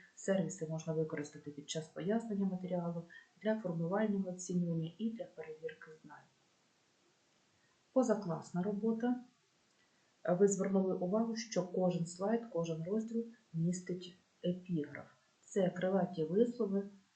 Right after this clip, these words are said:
які, на мою думку, сюди підходять найбільше. Результати роботи вписуйте, це можуть бути і контрольні роботи, і перемоги учнів у конкурсах,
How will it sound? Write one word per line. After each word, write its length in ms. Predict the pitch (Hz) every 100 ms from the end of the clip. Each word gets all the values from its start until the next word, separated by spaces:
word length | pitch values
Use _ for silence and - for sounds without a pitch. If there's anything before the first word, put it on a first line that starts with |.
| _ _
які, 560 | 147 165 - - 202 175
на 140 | 160
мою 220 | 160 160
думку, 400 | 151 175 196 190
сюди 580 | 180 - 131 165 175 185 - - _ _ _ _ _ _
підходять 640 | 151 - - 170 160 -
найбільше. 680 | 156 151 127 123 - - - _ _ _ _ _ _ _ _ _ _ -
Результати 600 | 185 180 180 170 156 147
роботи 440 | 147 147 190 226
вписуйте, 680 | 254 - 240 233 214 208 196
це 220 | 196 185
можуть 360 | 165 151 - -
бути 240 | - -
і 20 | 135
контрольні 480 | 139 - 226 220
роботи, 460 | 208 196 185 180 170
і 380 | 160 160 143 139 - _ _ _ _ _ _ _ _ _ - -
перемоги 420 | 175 180 180 175
учнів 480 | 170 175 - 160 156
у 40 |
конкурсах, 640 | 156 - 220 220 - 190 180